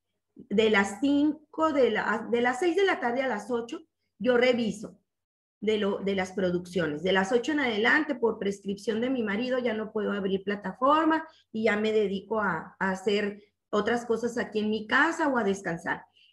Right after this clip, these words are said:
Antes me co-, me seguía de corrido, me pasaban los días, a veces estuve, una vez estuve tres días seguidos y mi cuenta me di. Entonces, este, por prescripción, ya a las ocho yo dejo la plataforma de revisar, pero si ustedes suben hasta las seis de la tarde su trabajo,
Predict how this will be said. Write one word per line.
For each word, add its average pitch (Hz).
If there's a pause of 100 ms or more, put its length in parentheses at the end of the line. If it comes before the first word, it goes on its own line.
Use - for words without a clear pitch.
(120)
Antes 226
me 302
co-, 214
me 214
seguía 220
de 269
corrido, 214
me 214
pasaban 208
los 233
días, 240
a 226
veces 226
estuve, 233
una 247
vez 240
estuve 240
tres 240
días 240
seguidos 220
y 233
mi 208
cuenta 190
me 196
di. 170 (360)
Entonces, 214
este, 208
por 196
prescripción, 247
ya 190 (140)
a 202
las 208
ocho 269
yo 226
dejo 214
la 208
plataforma 180
de 220
revisar, 247
pero 285
si 240
ustedes 233
suben 247 (220)
hasta 196
las 175
seis 285
de 311
la 302
tarde 220
su 214
trabajo, 240